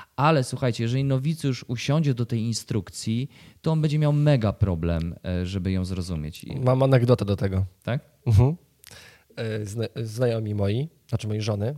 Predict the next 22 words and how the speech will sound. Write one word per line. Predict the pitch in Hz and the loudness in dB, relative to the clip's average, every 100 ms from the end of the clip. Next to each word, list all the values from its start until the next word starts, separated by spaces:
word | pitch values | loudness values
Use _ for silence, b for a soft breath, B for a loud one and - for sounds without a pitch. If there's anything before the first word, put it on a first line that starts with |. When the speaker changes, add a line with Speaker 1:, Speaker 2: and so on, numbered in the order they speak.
| 131 | -4
Speaker 2:
ze | 104 | -4
studiów, | 95 104 107 151 - _ _ _ _ _ _ _ _ - | -2 0 0 0 -4 _ _ _ _ _ _ _ _ -14
kompletni | - 117 127 - 110 | -8 0 0 2 0
nowicjusze, | 101 98 - 101 104 123 - _ | 0 -4 -8 -8 -6 -8 -12 _
kompletni | - 110 120 117 107 | -2 4 6 4 2
nowicjusze, | 101 95 - 104 - 135 - - | -2 -4 -8 -8 -8 -10 -12 -2
Speaker 1:
Że | 117 | 2
nic. | 147 92 - - _ | 2 0 -4 -14 _
Speaker 2:
kupili | - 127 160 | -12 -8 -6
sobie | 175 151 135 | -4 -4 0
Siedem | 143 135 | 2 2
Cudów | 135 127 | 2 -2
Świata. | - 110 101 - - _ _ _ _ _ _ _ _ _ | 0 0 0 -6 -10 _ _ _ _ _ _ _ _ _
To | 120 117 | -2 -2
pudełko | 113 117 123 135 131 131 | -2 -2 -4 -4 -8 -4
leżało | 120 117 135 | -4 -2 -4
u | 120 | -4
nich | 117 110 | -6 -8
półtora | _ _ 127 117 131 123 | _ _ -8 0 2 4
roku | 117 117 120 | 2 2 0
na | 110 | 0
półce | 120 107 - 147 190 | 2 0 0 -2 -4